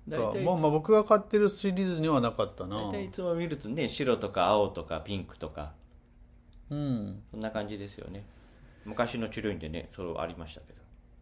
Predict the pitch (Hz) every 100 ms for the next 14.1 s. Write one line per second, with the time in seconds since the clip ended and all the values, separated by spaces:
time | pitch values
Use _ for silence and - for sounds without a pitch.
0 | - - - - 139 117 101 107 - -
1 | - - 95 80 95 98 95 85 78 76
2 | - 69 69 87 82 76 78 107 - 135
3 | 107 95 - - 107 104 95 85 90 -
4 | 76 71 69 73 73 80 82 85 123 143
5 | - 196 101 85 90 - 92 80 87 92
6 | 131 127 110 - 123 123 131 156 131 120
7 | - 117 107 98 95 95 80 82 82 -
8 | 107 107 104 104 92 82 80 76 - 131
9 | 110 - 113 110 90 - 90 92 90 80
10 | 65 - - 90 - - - 180 185 170
11 | 135 151 151 156 143 143 131 104 131 135
12 | 117 98 - 113 95 131 143 147 156 147
13 | 135 113 123 135 131 131 120 120 92 -
14 | -